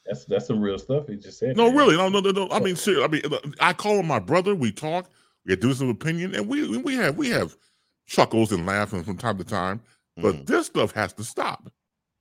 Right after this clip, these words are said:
Speaker 2: It just has to, 'cause he don't know how much he's embarrassing himself.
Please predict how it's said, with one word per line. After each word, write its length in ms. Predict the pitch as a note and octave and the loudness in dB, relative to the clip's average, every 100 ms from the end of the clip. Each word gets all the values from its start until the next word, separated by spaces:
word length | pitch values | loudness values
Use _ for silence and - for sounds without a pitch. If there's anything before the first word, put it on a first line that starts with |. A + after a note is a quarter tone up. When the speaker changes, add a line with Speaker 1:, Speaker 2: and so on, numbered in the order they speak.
| _ _ _ _ | _ _ _ _
Speaker 2:
It 40 | F#3 | -2
just 180 | A#3 C#4 | -2 0
has 160 | C#4 | -2
to, 100 | F#3 E3+ | 0 2
'cause 160 | F3 | 2
he 80 | A#3 | 2
don't 240 | B3+ G#3 | 0 2
know 340 | F3 F3 E3 E3 _ _ _ - | 2 2 2 -2 _ _ _ -6
how 200 | G3+ A3 | -4 -2
much 380 | G3 F#3+ F#3+ - | 0 -2 -4 -4
he's 240 | F3+ E3 | -2 0
embarrassing 540 | E3 B2 G3 A3+ F#3+ F3+ | 0 0 0 0 -2 -2
himself. 680 | G3+ F#3+ - - - - | -4 -4 -4 -4 -6 -10